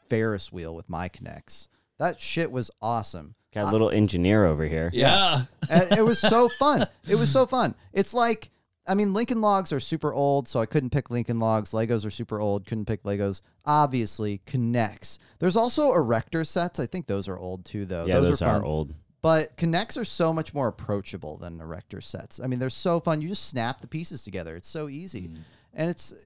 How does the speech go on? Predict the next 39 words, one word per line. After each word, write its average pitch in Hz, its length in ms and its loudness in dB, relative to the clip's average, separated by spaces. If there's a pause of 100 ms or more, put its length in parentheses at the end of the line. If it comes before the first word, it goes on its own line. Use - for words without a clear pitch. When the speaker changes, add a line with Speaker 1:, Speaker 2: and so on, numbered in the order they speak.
(100)
Speaker 1:
and 196 120 -4
you 262 60 -4
can 311 140 0
make 226 180 2
different 139 360 -2
things. 185 580 0
Like, 117 200 0 (380)
you - 80 -20
can 135 140 -4
make 104 180 -2
cars, 151 880 4 (220)
because 160 240 -2
the 185 100 2
whole, 208 440 4
the 151 80 -4
whole 208 260 -2 (680)
process, 131 640 -2
the 135 120 -4
whole 180 200 -4
point 147 400 -2
of 110 200 -6
Kinects 107 440 -8
is 120 340 -4
for, 95 160 -8
like, 82 260 -10
engineering, 90 840 -14 (340)
which - 180 -8
is 101 120 -6
cool. 98 480 -8 (240)
So 113 640 0
people 147 320 -2
interested 120 460 -4
in 107 100 0
making 104 260 -4
things 110 300 -4
that 101 160 -6
move 127 600 0
and 95 200 -4
work, 104 540 -4